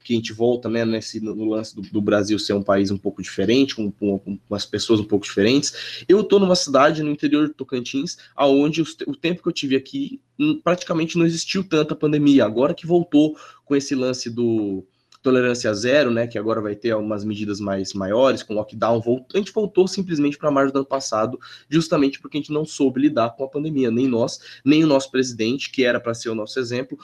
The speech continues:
o cara que era pra co-, com, é, dirigir, né, o Brasil pra, pra uma saída melhor disso, foi o cara que simplesmente de-, li-, li-, lidou com a maior displicência da história dos governos em frente a um dos, dos maiores acontecimentos da humanidade, que foi essa pandemia.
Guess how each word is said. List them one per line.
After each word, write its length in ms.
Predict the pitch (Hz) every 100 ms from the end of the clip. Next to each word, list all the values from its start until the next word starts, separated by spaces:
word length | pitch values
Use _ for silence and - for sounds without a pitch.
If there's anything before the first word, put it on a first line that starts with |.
| -
o 80 | -
cara 320 | 113 127 120
que 140 | 120 120
era 100 | 113
pra 240 | 117 107 95 -
co-, 240 | - 123 120
com, 360 | 127 131 123 - _ _
é, 460 | - 104 98 95 92 _ _ _ _ - _ _
dirigir, 560 | 110 139 147 127 180
né, 160 | 165 143
o 60 |
Brasil 400 | 120 117 113 131
pra, 180 | 127 107
pra 100 | -
uma 120 | 110
saída 460 | 107 - 123 117 110
melhor 300 | 107 113 139
disso, 300 | 131 156 - - -
foi 160 | - 190
o 60 |
cara 240 | 190 165 165
que 120 | -
simplesmente 640 | 185 175 151 151 151 -
de-, 140 | - 135
li-, 320 | 139 143 -
li-, 220 | 113 131 123
lidou 360 | 123 123 135
com 100 | 135
a 40 | 135
maior 260 | 131 151
displicência 1000 | 143 170 - - 185 - - 151 160 156
da 100 | 143
história 840 | 151 - - - 165 156 156 170 170 - - _
dos 180 | 131 147
governos 720 | 156 165 139 131 131 147 -
em 80 | 160
frente 480 | 156 131 127 135 -
a 80 | 131
um 140 | 139
dos, 280 | 139 - - 120
dos 380 | 117 127 127
maiores 420 | 139 156 139 147 165
acontecimentos 580 | 165 160 156 139 123
da 80 | 139
humanidade, 540 | 135 147 160 120 127 -
que 60 |
foi 180 | - 123
essa 160 | 120 -
pandemia. 500 | 151 180 160 127